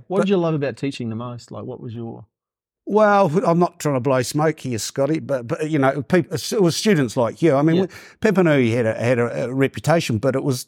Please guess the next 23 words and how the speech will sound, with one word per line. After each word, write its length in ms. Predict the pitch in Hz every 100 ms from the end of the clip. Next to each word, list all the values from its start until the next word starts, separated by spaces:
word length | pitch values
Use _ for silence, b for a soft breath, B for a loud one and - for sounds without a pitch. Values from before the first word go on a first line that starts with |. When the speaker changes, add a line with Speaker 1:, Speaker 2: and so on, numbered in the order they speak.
| -
Speaker 2:
it 180 | 175 175
wasn't 320 | 196 151 113
deserved, 500 | 110 113 165 113 -
'cause 140 | 156
there 80 | 120
Speaker 1:
No. 40 | -
Speaker 2:
were 40 |
some 200 | - 147
great 260 | 180 156 -
kids 260 | 156 156
there. 80 | 147 113
Speaker 1:
Yeah, 40 |
Speaker 2:
You 60 | -
Speaker 1:
yeah, 80 | 160 180
Speaker 2:
know, 20 | B B
Speaker 1:
yeah. 140 | 107 107
Speaker 2:
you 80 | 170
know, 100 | 165
the 120 | 151
sou-, 240 | 165 156 156
likes 340 | 165 156 -
of 60 | 135
yourself, 680 | 120 - 180 170 151 -